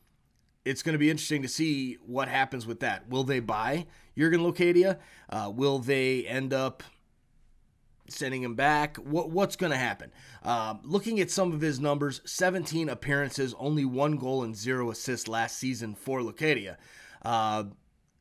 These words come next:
not good enough for a designated player in M L S. Now, mind you, look at the team that he had around him. They finished bottom of the league last season. It could be better this season. They're, uh, the expectations are definitely much, much higher for Cincinnati this year.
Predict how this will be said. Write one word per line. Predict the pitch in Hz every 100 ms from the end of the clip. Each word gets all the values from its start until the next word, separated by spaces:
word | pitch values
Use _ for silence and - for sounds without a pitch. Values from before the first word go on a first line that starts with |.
| _ _ _ _ _ _ _ _ _ _
not | 135 151 170 143
good | 185
enough | 190 131 -
for | 139
a | 131
designated | 147 131 151 139 117
player | 147 143 123 117 -
in | 147
M | 131 123
L | 131
S. | - -
Now, | 143 117 -
mind | 123 147 139
you, | 147
look | 135 143
at | 151
the | 135
team | 156 151
that | 143
he | 127
had | 127 107
around | 123 139 143
him. | 139 131
They | 107
finished | 104 113 104 -
bottom | 104 104
of | 104
the | 104
league | 123 180 160
last | 151 143
season. | - 151 143 139 - - -
It | 95 107
could | - 117 101
be | 110
better | 98 101 98
this | 98 151 151
season. | 156 156 135 139 123 - - -
They're, | 107 107 104 92
uh, | 107 98
the | 107 151
expectations | 156 160 - 147 123 113
are | 113
definitely | 123 117 117
much, | 117 113 -
much | 123 135
higher | - 120 113 104
for | - 123 117
Cincinnati | - 120 104 110 104 101
this | 98 120 117 110
year. | 95